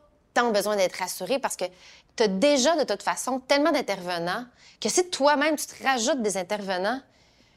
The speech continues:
ça finit plus, ça finit plus, là.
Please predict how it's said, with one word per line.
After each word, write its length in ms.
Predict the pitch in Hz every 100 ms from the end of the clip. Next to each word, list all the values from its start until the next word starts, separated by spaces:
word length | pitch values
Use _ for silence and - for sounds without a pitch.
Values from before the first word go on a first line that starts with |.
| _
ça 200 | - -
finit 300 | - 202 185
plus, 320 | 175 - - 175
ça 200 | - -
finit 540 | - - - 185 160 147
plus, 420 | - - 202 240
là. 440 | 226 240 - 254